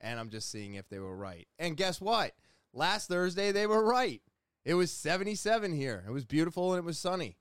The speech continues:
So, this Thursday, October twenty-first, for you, they're saying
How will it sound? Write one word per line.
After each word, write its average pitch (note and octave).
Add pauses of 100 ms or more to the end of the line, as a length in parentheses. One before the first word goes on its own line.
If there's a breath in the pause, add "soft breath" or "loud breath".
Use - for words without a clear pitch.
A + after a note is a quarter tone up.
(180)
So, F#3 (380)
this F#3
Thursday, E3+
October C#3+
twenty-first, F#3
for C3
you, G3+
they're F#3+
saying F3+